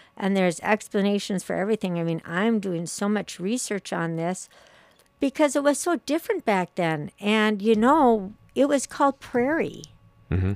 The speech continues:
Speaker 1: We were called the prairie back then.
Speaker 2: Yeah.
Speaker 1: And it's so hard to even imagine. And the, the schools and the school system and the county government and the Wright County Fair and the P O Ws.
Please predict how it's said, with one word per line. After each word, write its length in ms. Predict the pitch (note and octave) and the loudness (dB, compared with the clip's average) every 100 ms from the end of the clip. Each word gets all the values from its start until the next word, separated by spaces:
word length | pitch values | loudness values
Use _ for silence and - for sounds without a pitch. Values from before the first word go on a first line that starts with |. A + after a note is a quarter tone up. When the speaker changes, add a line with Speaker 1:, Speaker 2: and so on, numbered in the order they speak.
| - | -2
Speaker 1:
We 140 | A#3+ | 0
were 120 | D4+ E4+ | 0 -2
called 500 | - - A#3+ A#3+ G#3+ | -6 -2 2 2 0
the 80 | |
prairie 500 | G#3+ - A3+ D#4 A#3+ | -6 -4 0 0 -2
back 300 | E3+ F#3 D#3 - | -2 -4 -4 -6
then. 340 | - C#3+ A#2+ - _ | -6 -4 -6 -12 _
Speaker 2:
Yeah. 220 | - F2 E2+ - _ _ _ - | -2 -2 -2 -8 _ _ _ 0
Speaker 1:
And 160 | A#3 | 4
it's 200 | B3 A3+ | 4 2
so 240 | - C#4+ D#4+ | 2 2 4
hard 320 | C4+ B3 B3+ | 2 2 2
to 100 | - | -2
even 300 | A#3+ A3+ A3+ | -2 0 2
imagine. 840 | G3+ F3+ F3+ A3+ A#3+ F3 D#3 D3 - _ - _ | 2 0 0 -2 -2 -4 -4 -6 -10 _ -20 _
And 400 | - G#3+ A3 A3 | 0 4 4 4
the, 580 | G3+ F#3+ F3+ E3 D3 - - _ _ _ _ _ - | 2 4 4 2 0 -6 -14 _ _ _ _ _ -4
the 120 | G#3 | -4
schools 1000 | - - - C#4 C4+ G3 E3 D#3+ E3 - - - | -2 -6 0 4 6 6 2 -4 -8 -10 -12 -6
and 360 | F#3+ F#3+ F#3 | -2 0 0
the 120 | F#3 F3 | -2 -4
school 320 | - B3+ A3 | -2 -2 -2
system 680 | - D4 D4 - E3+ D#3 D#3 | -2 -4 -4 -2 -2 -2 -6
and 240 | G3 F#3+ | -6 -4
the 80 | F#3 | -4
county 380 | - A3+ A3+ G#3+ | -2 -2 0 -2
government 680 | E3+ G3+ G#3+ A3+ F3+ D3+ C#3+ | -2 0 2 2 2 0 -4
and 160 | D#3+ | -4
the 80 | E3+ | -2
Wright 240 | E3 G#3 G#3+ | 2 0 0
County 260 | A3+ G#3+ | 0 0
Fair 460 | G3 - G#3 G#3 F3 | 0 0 0 2 0
and 240 | - D#3+ | -2 -4
the 80 | D3+ | -4
P 260 | C#3+ - A#3+ | -6 -2 0
O 120 | G#3+ | 0
Ws. 760 | E3 G3+ G#3+ F#3+ D#3+ D3+ D#3 | 0 0 2 0 -2 -4 -8